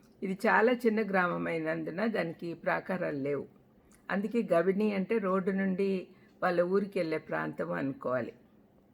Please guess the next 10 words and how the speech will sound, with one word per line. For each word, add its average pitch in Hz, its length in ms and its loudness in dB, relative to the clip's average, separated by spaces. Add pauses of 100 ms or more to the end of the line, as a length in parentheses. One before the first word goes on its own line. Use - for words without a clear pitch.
(420)
నాయూన్ 226 480 6
అనే 202 200 2
మాటకు 185 400 0
వాడబడిన 165 420 2
హెబ్రీ 170 340 0
పదానికి 170 520 -2
అర్థము 185 600 -2 (580)
ఆహ్లాదకరమైన. 180 880 0 (960)
ఆ 185 40 2
ఊరి 226 300 4